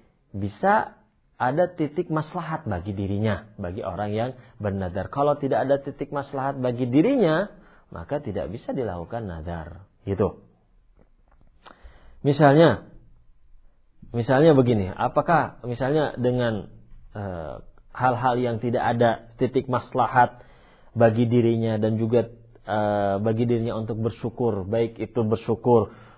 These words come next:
eh, secara syar'i ataupun secara urfi, secara uruf masyarakat, maka ini tidak bisa berlaku nadarnya. Misalnya, contoh, "In sya'a bainan nas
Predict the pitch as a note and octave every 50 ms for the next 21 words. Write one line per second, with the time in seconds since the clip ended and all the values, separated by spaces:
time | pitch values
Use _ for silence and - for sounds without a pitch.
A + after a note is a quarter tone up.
0 | - _ _ _ _ - G#2 G#2 G2+ G2 G2 F#2+ F#2 F#2 - - A2 - B2 A2+
1 | A2+ A2+ A2 G#2 - - - B2+ A#2+ A#2 - - B2+ B2+ A#2 - G#2+ - - A2+
2 | - A2 G#2 - A#2 G#2+ G2 - - - C3+ B2 A2 - - B2+ D3 F3+ E3 -
3 | A2 G#2 - - G#2+ A2+ C3+ F3 G3+ F#3+ - - - - - B2 A2+ - B2+ A#2
4 | A#2+ A#2+ - F3 F#3+ F#3+ - A#2 G#2 - - F3+ G#3+ A#3+ - - - _ _ _
5 | _ _ - G2+ G#2 A2+ A2 G#2 F#2 F#2 C#2+ D#2+ F2+ F2 - - A#2 G2 F#2 D#2+
6 | F2+ E2+ - - G#2+ F#2 E2 E2 F2 F2 D#2 - - G2+ C#3 F3+ F3 - G3+ G3+
7 | F#3 E3+ B2+ F#2 E2+ - - - _ _ _ _ - B2+ C3 C3+ D3+ A#2+ - -
8 | - - _ _ _ _ _ _ _ _ _ _ _ _ _ _ - A#2+ A#2+ A2+
9 | - - D3 C#3+ C#3+ A#2+ A2 A#2 A2 A2+ A#2 A#2 A#2+ A#2 A#2 A2+ A2+ A#2 B2+ C3
10 | A#2+